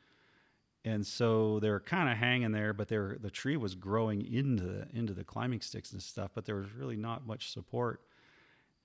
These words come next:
And so, again, it had obviously been there for a long time, and nobody had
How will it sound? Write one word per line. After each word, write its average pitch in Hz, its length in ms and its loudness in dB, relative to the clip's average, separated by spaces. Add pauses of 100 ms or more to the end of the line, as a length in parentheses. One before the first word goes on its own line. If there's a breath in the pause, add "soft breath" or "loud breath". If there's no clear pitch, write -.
And 98 260 -2
so, 101 600 0
again, 101 260 0
it 107 140 2
had 101 120 2
obviously 95 420 0
been 95 200 -2
there 95 180 -2
for - 120 -6
a 95 60 -2
long 95 260 -2
time, 98 240 -4
and 92 100 -4
nobody 95 300 -4
had 90 160 -6